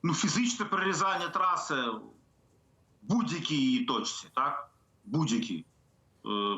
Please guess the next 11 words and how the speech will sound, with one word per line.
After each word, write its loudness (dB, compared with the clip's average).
Курахове 0
Запоріжжя, 0
це -2
означає, 0
ну, -2
значною 0
мірою 2
згортання 0
оборони, -6
оборони 0
Курахова. -2